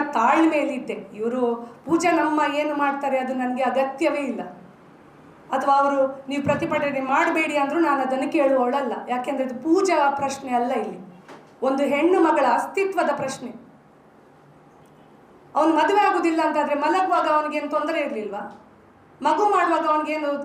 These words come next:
ಪ್ರಾಬ್ಲಮ್ ಇರ್ಲಿಲ್ವಾ? ಅಲ್ಲಿ ಅವನಿಗೆ ಬಿಡುಗಡೆ ಯಾಕೆ, ಜಾಮೀನು ಯಾಕೆ ಆಗಿದೆ? ಜಾಮೀನು ಯಾಕೆ ಆಗಿದೆ ಅಂದ್ರೆ ಅವಳು ಅವಳ ಒಪ್ಪಿಗೆಯಿಂದ ಮ-, ಮಲಗಿದ್ದಾಳೆ,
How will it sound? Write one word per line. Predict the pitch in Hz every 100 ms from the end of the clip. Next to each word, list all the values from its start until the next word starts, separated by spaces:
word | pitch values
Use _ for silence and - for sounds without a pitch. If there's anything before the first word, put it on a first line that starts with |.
| - - - - _ _ -
ಪ್ರಾಬ್ಲಮ್ | 277 320 339 320
ಇರ್ಲಿಲ್ವಾ? | 294 302 254 196 196 - - - _ _ _ _ _ - - _ _ - - - - - - - - -
ಅಲ್ಲಿ | 302 392
ಅವನಿಗೆ | 370 359 339
ಬಿಡುಗಡೆ | 339 - 403 339
ಯಾಕೆ, | 320 311
ಜಾಮೀನು | 269 320 381 392
ಯಾಕೆ | 330 285 294
ಆಗಿದೆ? | 247 240 226 226 -
ಜಾಮೀನು | 226 339 403 415 339
ಯಾಕೆ | 320 359 359
ಆಗಿದೆ | 320 320 285
ಅಂದ್ರೆ | 247 220 208 285 - - - - - 254
ಅವಳು | 339 349
ಅವಳ | 302
ಒಪ್ಪಿಗೆಯಿಂದ | 269 - 440 415 403 359
ಮ-, | 330 285 277
ಮಲಗಿದ್ದಾಳೆ, | 262 269 320 311 247 247 220 262 -